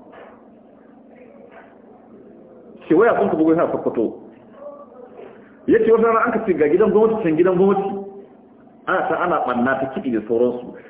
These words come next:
Ya ce ka ku tai. Ya ce abin da ya sa naka cika ku tai saboda in nisa ku tai kun ka kamo. Kuna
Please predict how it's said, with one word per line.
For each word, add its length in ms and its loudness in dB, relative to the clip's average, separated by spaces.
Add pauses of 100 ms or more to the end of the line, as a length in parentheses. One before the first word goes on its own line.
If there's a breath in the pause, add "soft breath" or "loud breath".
(180 loud breath)
Ya 180 4
ce 80 0
ka 100 -4
ku 140 -6
tai. 180 -8 (2750)
Ya 200 4
ce 160 2
abin 260 2
da 80 4
ya 120 2
sa 80 2
naka 180 -2
cika 140 -4
ku 120 -6
tai 200 -2
saboda 360 0 (140)
in 160 4
nisa 260 0
ku 240 -4
tai 100 0
kun 140 -6
ka 80 -6
kamo. 380 -2 (760)
Kuna 160 2